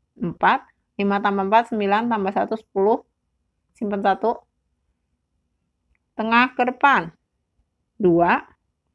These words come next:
Depan ke belakang. Dua. Dua tambah dua, empat.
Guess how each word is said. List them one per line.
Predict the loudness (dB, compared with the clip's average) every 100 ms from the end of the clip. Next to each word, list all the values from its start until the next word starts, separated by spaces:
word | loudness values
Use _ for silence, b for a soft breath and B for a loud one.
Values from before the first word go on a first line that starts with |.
| _ _ _ _ _ _ _ -10
Depan | -4 2 2 2
ke | -2 0
belakang. | 2 4 4 2 2 -10 _ _ _ _ _ _ _ -4
Dua. | 2 2 2 -2
Dua | -4 -2 0
tambah | 0 0
dua, | 2 0 0
empat. | 0 0